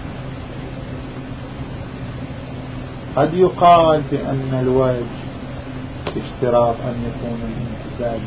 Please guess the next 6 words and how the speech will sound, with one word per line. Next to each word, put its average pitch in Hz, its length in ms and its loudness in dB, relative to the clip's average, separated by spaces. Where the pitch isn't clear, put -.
دفعة 107 280 -6
واحدة 143 680 0
هو 160 200 8
أنه 143 460 4
كلما 208 560 8
ألقيت 185 340 4